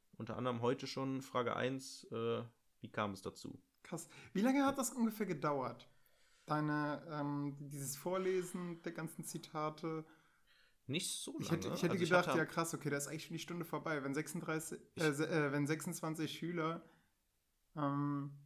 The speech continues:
Speaker 2: eine,
Speaker 1: Ja.
Speaker 2: ein Zitat vorlesen.
Speaker 1: Ja, also es war, warte mal, ich hatte zehn Minuten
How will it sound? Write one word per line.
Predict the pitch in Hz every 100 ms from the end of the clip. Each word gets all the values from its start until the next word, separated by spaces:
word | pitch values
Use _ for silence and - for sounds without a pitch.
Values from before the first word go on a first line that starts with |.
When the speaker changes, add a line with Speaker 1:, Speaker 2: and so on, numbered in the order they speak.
| - -
Speaker 2:
eine, | 147
Speaker 1:
Ja. | 117 123
Speaker 2:
ein | 156
Zitat | 139 175 139 147 185
vorlesen. | - 147 139 131 135 147 180 190 - _ _ _ _ - -
Speaker 1:
Ja, | - 110 107 120 -
also | - 113
es | 110 -
war, | 110 123 131
warte | 120
mal, | 113 107 98 - _ -
ich |
hatte | 123 120
zehn | - 139 156
Minuten | 170 160 165 160 151 147 139